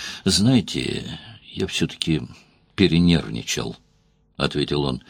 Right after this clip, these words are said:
«Не каждый день палят в упор».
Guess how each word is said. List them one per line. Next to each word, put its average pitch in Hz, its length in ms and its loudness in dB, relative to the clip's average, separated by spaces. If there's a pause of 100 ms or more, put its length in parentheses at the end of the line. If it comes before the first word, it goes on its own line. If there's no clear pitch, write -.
(180)
«Не 120 180 10
каждый 98 540 6
день 92 300 6
палят 98 480 6
в 90 100 4
упор». - 500 2